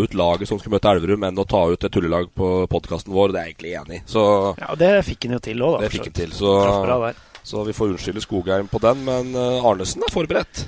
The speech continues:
Speaker 1: og melder et, eh, melder et bra lag her, altså. Så nå er vi meget spente på,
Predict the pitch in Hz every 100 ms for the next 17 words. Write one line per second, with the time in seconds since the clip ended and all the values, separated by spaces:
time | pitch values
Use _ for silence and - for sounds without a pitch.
0 | - 131 131 139 139 139 101 107 156 175
1 | - - 180 175 170 165 143 101 - _
2 | _ _ - - - _ 135 123 98 165
3 | 143 120 135 127 190 208 - - _ -
4 | - 127 127 127 123 110 90 - 98 104
5 | 80 95 104 107 113 107 90 101 - 98
6 | 76 - - 98 98 98 98